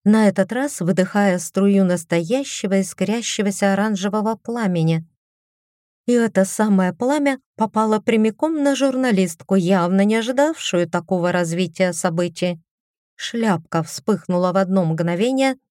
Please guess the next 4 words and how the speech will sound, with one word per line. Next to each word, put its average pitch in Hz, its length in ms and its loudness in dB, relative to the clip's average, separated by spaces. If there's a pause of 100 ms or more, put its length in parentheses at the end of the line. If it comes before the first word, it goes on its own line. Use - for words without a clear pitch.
(460)
и 214 60 2
её 208 360 4
лицо 208 500 2
исказилось, 170 840 -2